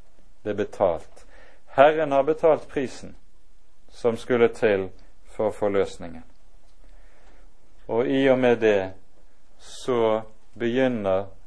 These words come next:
den nye sangen. Den springer frem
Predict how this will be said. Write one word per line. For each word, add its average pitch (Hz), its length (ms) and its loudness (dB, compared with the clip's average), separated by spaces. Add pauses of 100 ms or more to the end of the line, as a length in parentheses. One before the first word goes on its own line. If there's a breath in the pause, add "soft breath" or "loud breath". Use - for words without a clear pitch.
(220)
den 101 220 0
nye 104 220 0
sangen. 85 560 -2
Den 107 200 4
springer 104 520 0
frem 120 460 2